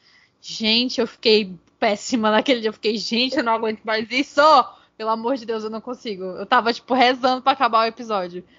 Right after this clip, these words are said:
Eu não sei se foi porque aquele episódio é muito pesado, né? E tem todo o desenvolvimento da história e tal, a parada da bicicletinha lá.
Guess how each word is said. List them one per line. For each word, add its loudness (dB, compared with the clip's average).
Eu -6
não -6
sei 0
se -4
foi 4
porque 0
aquele -2
episódio -2
é 0
muito -8
pesado, 0
né? -4
E -4
tem -12
todo -8
o -10
desenvolvimento -4
da -2
história 2
e -6
tal, 2
a 2
parada 2
da -4
bicicletinha -6
lá. 4